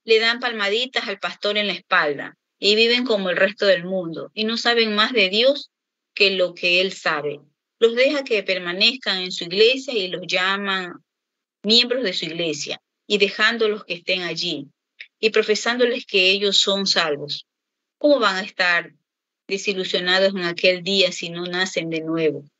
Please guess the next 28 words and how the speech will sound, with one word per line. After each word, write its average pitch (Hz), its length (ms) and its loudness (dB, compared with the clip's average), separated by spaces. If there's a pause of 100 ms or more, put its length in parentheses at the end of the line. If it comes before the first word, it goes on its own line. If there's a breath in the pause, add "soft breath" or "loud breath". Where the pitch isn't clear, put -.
(420)
Sin 214 180 4
el 208 100 4
Espíritu 226 520 0
Santo 170 500 -2
estás - 360 -2
perdido. 165 600 -2 (920)
Ningún 277 360 4
hombre 196 300 0
puede 185 260 4
decir, 165 500 -8 (240)
"Jesús 220 380 0
es 226 80 2
el 170 160 0
Cristo", 185 460 -6
sino 180 320 -2
solo 226 420 2
por 175 160 0
el 151 120 -2
Espíritu 160 420 -6
Santo. 139 520 -6 (280)
Ciento 196 440 2
uno. 151 340 -8 (340 loud breath)
La 233 160 6
verdadera 254 460 2
iglesia 214 480 -6
de 175 200 -8
Éfeso 165 360 -10
no 202 180 -8